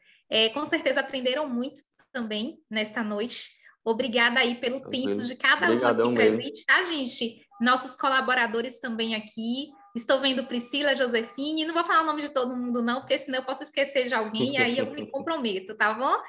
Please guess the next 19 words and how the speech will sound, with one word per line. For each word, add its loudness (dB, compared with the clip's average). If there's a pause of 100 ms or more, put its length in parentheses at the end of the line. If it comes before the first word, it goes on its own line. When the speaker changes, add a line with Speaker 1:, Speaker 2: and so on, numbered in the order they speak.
(240)
Speaker 1:
Muito 2
obrigada, 4
gente, -2
a 4
todos. 2
Speaker 2:
Obrigadão, 6
Speaker 1:
Um -4
Speaker 2:
pessoal. 0
Speaker 1:
excelente 0
Speaker 2:
Boa 2
Speaker 1:
semestre 0
Speaker 2:
noite. -10
Speaker 1:
pra 0
todos -2
nós. -2
Fiquem -8
todos -4
com -8
Deus. -6